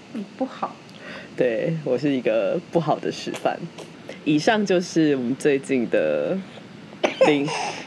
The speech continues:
Speaker 2: 灵性事件、神棍事件，也不是神棍，没有，没有，我们要说我们的精-，
Speaker 1: 他不是神棍。
Speaker 2: 精神，新的精神领袖诞生。
Speaker 1: <laughs> 介绍是，介绍是。
Speaker 2: 然后其他，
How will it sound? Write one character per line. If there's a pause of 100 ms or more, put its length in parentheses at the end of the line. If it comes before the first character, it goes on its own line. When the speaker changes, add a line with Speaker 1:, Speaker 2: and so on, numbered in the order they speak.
(600)
Speaker 2:
灵
性 (100)
事 (160)
件、 (180)
神
棍
事
件，
也
不
是
神
棍，
没
有，
没
有，
我
们
要
说
我
们
的
精-，
Speaker 1:
他
不
是
神
棍。
Speaker 2:
精
神， (300)
新
的
精
神
领
袖
诞
生。 (500)
Speaker 1:
<laughs>
介
绍
是，
介
绍
是。 (840)
Speaker 2:
然
后
其
他，